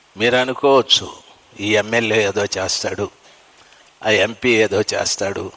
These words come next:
లేకపోతే వాడు చేస్తాడు, వీడు చేస్తాడు" అనుకుంటాం. ఎవడు ఏమి చేయడు. మనకి ఏదైనా చేయగలిగిన వాడు దేవుడు ఒక్కడే.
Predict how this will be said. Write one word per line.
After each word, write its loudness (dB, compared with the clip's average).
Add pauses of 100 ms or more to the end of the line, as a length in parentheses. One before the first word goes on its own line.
(840)
లేకపోతే -2
వాడు 2
చేస్తాడు, -4
వీడు -2
చేస్తాడు" -4
అనుకుంటాం. -8 (560)
ఎవడు 0
ఏమి -2 (140)
చేయడు. -12 (960)
మనకి -2
ఏదైనా 0
చేయగలిగిన -4
వాడు -6
దేవుడు 0
ఒక్కడే. -4